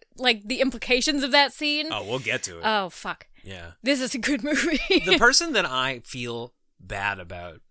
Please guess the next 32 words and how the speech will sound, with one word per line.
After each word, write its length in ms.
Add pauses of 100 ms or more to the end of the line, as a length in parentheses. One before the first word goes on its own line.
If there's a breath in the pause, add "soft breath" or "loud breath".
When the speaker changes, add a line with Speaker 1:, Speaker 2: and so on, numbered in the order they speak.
Speaker 2:
more 360
and 140
more 420
every 400
year 520
Speaker 1:
It's 120
Claire's 300
dad. 360
Speaker 2:
is 500 (180)
Claire's 500
dad, 640
yes, 640 (160)
and 280
Barb. 480 (500 soft breath)
Because 600 (360)
Barb 280
gets 180
the 80
first 280
phone 200
call. 240
There's 140
a 60
lot 260
of 80
information 600
in 80
this 180
movie, 480
key 320
plot 320
details, 640